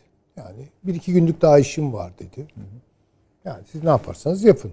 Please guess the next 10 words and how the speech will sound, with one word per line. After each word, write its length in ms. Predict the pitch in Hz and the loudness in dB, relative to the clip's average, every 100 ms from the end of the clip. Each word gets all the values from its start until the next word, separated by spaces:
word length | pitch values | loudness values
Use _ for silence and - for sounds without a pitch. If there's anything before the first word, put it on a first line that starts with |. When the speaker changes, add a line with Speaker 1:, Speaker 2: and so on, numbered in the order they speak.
| _ | _
Speaker 1:
İstediğiniz 460 | 143 - 98 95 - | -18 -14 -16 -16 -18
kararı 420 | - 104 95 143 | -10 -10 -8 2
alın. 280 | 202 135 110 | 2 2 0
Ben 120 | 135 | -2
işimi 320 | 120 - 131 | -2 -8 -8
bitirmeden 680 | 139 - 131 101 - 185 214 | -8 -6 -8 -8 -6 -6 -2
durmayacağım." 480 | 277 247 160 110 98 | -2 0 -2 -2 -4
Speaker 2:
Tamam. 160 | 104 95 - 113 _ | -8 -16 -20 -20 _
Speaker 1:
demeye 380 | 117 98 104 - 127 | -10 -8 -12 -14 -12
getirdi. 560 | 101 - 92 98 180 | -12 -10 -20 -8 -8